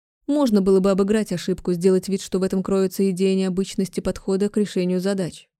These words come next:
Но мы компания по продаже мини-А Т С. Очень-очень скучная компания, которой необычный подход только повредит.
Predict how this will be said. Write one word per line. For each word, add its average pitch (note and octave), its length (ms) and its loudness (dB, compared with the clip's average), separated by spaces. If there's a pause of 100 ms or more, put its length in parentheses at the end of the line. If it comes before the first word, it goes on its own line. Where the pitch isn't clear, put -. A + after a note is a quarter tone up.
(440)
Но F#3+ 120 -2
мы F#3+ 120 2
компания F#3 540 -2
по F3 80 -6
продаже F3+ 460 -2
мини-А F3+ 320 -2
Т F#3 280 -2
С. - 280 -14 (500)
Очень-очень A#3 680 4
скучная G#3+ 480 -2
компания, F3 520 -2
которой F#3 280 0
необычный F#3 500 -2
подход G#3 400 -4
только F3+ 300 -2
повредит. F3 640 -6